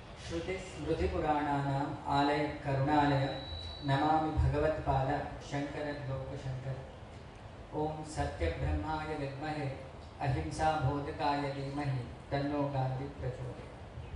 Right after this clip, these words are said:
ಯಾರೋ ಮೊನ್ನೆ ಕೇಳಿದ್ರು, ಅದೇನು ಮೂ-, ಮೂರನೇ ಶ್ಲೋಕ, ಅದು ಗಾಂಧೀಜಿಗೆ ಬರೆದ್ರೆ ಗಾಯತ್ರಿ. ಸತ್ಯಬ್ರಹ್ಮ ಅಂತ ಹೇಳಿದ್ರೆ ಸತ್ಯವೇ ಆದವನು, ಅಬ್ಸಲ್ಯೂಟ್.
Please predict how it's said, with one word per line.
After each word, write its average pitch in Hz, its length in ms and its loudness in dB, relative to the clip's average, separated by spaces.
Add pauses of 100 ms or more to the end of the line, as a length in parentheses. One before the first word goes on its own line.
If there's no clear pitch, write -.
(1500)
ಯಾರೋ 156 280 0
ಮೊನ್ನೆ 151 240 0
ಕೇಳಿದ್ರು, 151 460 -2
ಅದೇನು 143 360 -2 (440)
ಮೂ-, 135 300 -8
ಮೂರನೇ 196 540 0
ಶ್ಲೋಕ, 147 300 0 (400)
ಅದು 147 160 -4
ಗಾಂಧೀಜಿಗೆ 151 800 -4
ಬರೆದ್ರೆ 143 420 -6
ಗಾಯತ್ರಿ. 135 680 -4 (1900)
ಸತ್ಯಬ್ರಹ್ಮ 165 720 2
ಅಂತ 156 280 0
ಹೇಳಿದ್ರೆ 151 840 -2 (580)
ಸತ್ಯವೇ 202 480 2
ಆದವನು, 156 760 2 (1040)
ಅಬ್ಸಲ್ಯೂಟ್. 170 600 0